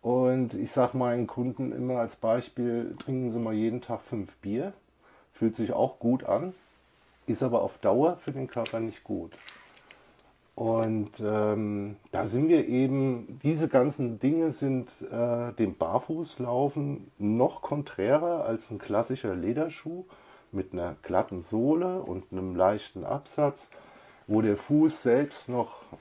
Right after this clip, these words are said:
fast wie barfuß arbeiten kann, nirgendwo eingeengt wird, ähm,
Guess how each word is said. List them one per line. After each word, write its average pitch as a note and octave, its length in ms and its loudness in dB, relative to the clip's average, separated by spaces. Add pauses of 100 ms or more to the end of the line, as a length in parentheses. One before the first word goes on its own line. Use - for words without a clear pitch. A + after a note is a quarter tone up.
fast - 480 -6
wie A2+ 120 2
barfuß G#2+ 580 -2
arbeiten G2+ 480 -4
kann, B2+ 360 -4 (580)
nirgendwo G#2 460 2
eingeengt D3 560 -2
wird, C#3+ 340 -4 (580)
ähm, A2+ 640 0